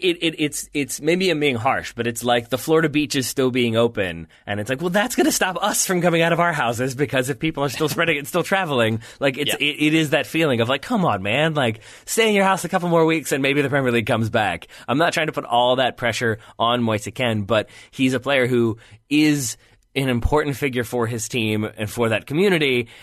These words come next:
Speaker 1: uh, uh, in Everton, not Liverpool. Liverpool don't care about him, but, uh, in Everton and the Everton fans, the blue part of Liverpool. Um,
Speaker 2: Yeah, Moise Kean is the person talking in the cinema. He's the person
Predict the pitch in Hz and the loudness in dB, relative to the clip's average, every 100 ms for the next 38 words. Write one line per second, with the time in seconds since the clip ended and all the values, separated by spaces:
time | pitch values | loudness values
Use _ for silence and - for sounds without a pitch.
0 | 110 117 123 113 120 110 113 107 98 120 | -4 -2 -2 -2 -2 0 0 0 0 0
1 | 117 113 107 113 113 117 110 107 131 135 | 0 -2 -2 -2 -2 -2 -4 -4 -4 -2
2 | 143 107 92 - 120 117 113 98 92 80 | -2 0 -4 -2 -2 0 0 0 -2 -8
3 | 71 78 - _ 117 104 104 101 120 156 | -10 -14 -20 _ -2 2 2 2 2 0
4 | 143 127 110 95 98 107 101 95 95 101 | 0 -2 -2 -2 0 0 0 -2 -6 -4
5 | 87 85 92 131 156 165 123 107 90 92 | -4 -6 -6 -2 2 4 4 0 0 -4
6 | 85 90 80 - 78 76 - - - 110 | -6 -8 -8 -10 -10 -10 -16 -16 -2 0
7 | 113 113 107 _ 139 107 104 - 147 185 | 0 -2 -8 _ -4 -4 -4 -4 -2 -2
8 | - 170 139 139 139 131 - - 165 151 | -2 -2 -2 -2 -4 -4 -8 -2 2 2
9 | 151 151 135 165 151 - 135 135 131 - | 0 -8 -6 -4 -2 -4 -6 -6 -8 -8
10 | 156 151 151 151 - _ 151 139 135 151 | -8 -6 -4 -4 -6 _ -4 -4 -4 0
11 | 143 - 131 | 0 -2 -10